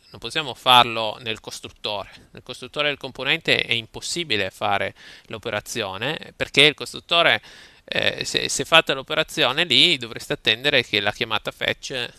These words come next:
se fate una fetch, comunque la chiamata asincrona che va a caricare le informazioni, eh, termini,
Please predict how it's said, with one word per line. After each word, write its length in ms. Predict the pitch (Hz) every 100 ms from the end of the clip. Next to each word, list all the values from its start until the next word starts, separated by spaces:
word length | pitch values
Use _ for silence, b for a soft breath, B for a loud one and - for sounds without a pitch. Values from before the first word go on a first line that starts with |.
| -
se 200 | - -
fate 240 | - - 95
una 120 | 90
fetch, 380 | - 131 - -
comunque 280 | 110 107
la 100 | 98
chiamata 360 | - - 107 -
asincrona 440 | - 135 113 104
che 80 | 95
va 100 | 107
a 40 | 113
caricare 320 | - - 120
le 60 |
informazioni, 720 | 101 - 160 196 - 98 120 135 B B B B
eh, 300 | - 104 95
termini, 520 | - 156 147 113 92